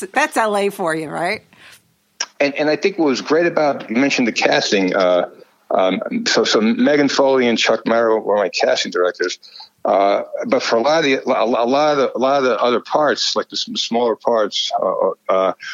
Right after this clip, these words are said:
Speaker 2: were guys I knew and, and guys that, like, came up to me. And when I wrote the scenes, I wrote, I wrote with them in mind because their energy and their vibes and, and the chemistry between the actors were, were people that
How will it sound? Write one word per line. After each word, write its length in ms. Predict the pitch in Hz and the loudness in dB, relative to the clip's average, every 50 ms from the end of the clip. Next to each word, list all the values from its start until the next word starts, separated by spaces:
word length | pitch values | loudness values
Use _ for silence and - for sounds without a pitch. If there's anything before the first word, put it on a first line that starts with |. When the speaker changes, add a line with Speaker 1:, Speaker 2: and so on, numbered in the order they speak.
| - - - | -12 -4 -2
Speaker 2:
were 120 | 117 117 | -2 0
guys 320 | 101 135 127 131 127 131 | 0 0 2 2 2 2
I 120 | 131 123 117 | 2 2 2
knew 520 | 107 104 110 117 123 123 123 127 131 120 | 2 2 2 2 2 2 2 2 2 0
and, 160 | 104 98 95 | 0 -2 -2
and 140 | - 90 98 | -4 -2 0
guys 320 | 104 110 117 113 110 104 - | 0 2 2 2 2 2 0
that, 140 | 110 - - | 0 0 0
like, 180 | 107 101 98 | 0 0 0
came 220 | - - - 95 95 | -2 -2 -2 0 0
up 140 | 113 113 - | 0 0 -2
to 80 | - 113 | -2 -2
me. 280 | 113 113 113 117 113 - _ _ _ _ _ _ _ | 0 0 0 0 -2 -4 _ _ _ _ _ _ _
And 160 | - 127 117 | 0 0 2
when 120 | 123 120 127 | 2 2 2
I 80 | 127 | 2
wrote 340 | 123 117 117 147 165 165 165 | 2 4 4 2 2 0 0
the 80 | - - | -2 -2
scenes, 640 | - - - 170 180 175 160 139 120 117 113 - 110 | -2 0 0 0 2 2 2 2 2 0 0 0 0
I 80 | 101 | 0
wrote, 280 | 101 107 131 131 - - - | 2 0 0 0 -2 -2 -2
I 80 | 113 110 | 0 0
wrote 380 | 107 110 131 135 147 143 - - | 2 2 2 2 0 -2 -4 -6
with 160 | - 110 - - | -6 -6 -2 0
them 160 | 123 117 120 | 0 2 2
in 120 | 113 107 | 2 2
mind 420 | 104 110 127 135 123 104 90 82 78 | 2 2 2 2 2 0 -2 -2 -4
because 280 | 78 - - 101 98 | -6 -4 -2 -2 0
their 180 | 92 98 - - | 0 -2 0 0
energy 420 | 104 107 107 107 101 - 110 107 | 0 0 0 -2 0 -2 0 0
and 100 | 107 98 | 0 0
their 100 | 92 87 | 0 0
vibes 480 | - - 101 101 104 104 101 98 - - _ _ _ _ _ _ _ _ - - | 2 2 2 2 2 2 0 0 -2 -8 _ _ _ _ _ _ _ _ -6 -2
and, 280 | - 117 120 113 110 - | 0 2 2 2 2 0
and 160 | 113 110 113 | 0 2 2
the 60 | 104 107 | 2 0
chemistry 720 | - - - 151 180 190 - - - - 120 110 107 101 | 0 0 2 2 2 2 0 0 0 2 2 2 2 2
between 440 | 95 92 104 - - - 120 117 110 | 0 0 -2 -2 0 0 2 2 2
the 120 | 107 110 120 | 2 2 2
actors 560 | 139 147 139 - 113 107 101 98 95 95 101 | 2 0 0 0 0 2 2 2 0 0 -2
were, 140 | 92 98 92 | -2 -2 0
were 140 | 90 92 | 0 -2
people 320 | - - - 127 123 - 110 | -2 0 -2 -2 -2 -2 0
that 160 | 113 104 87 | 0 0 -2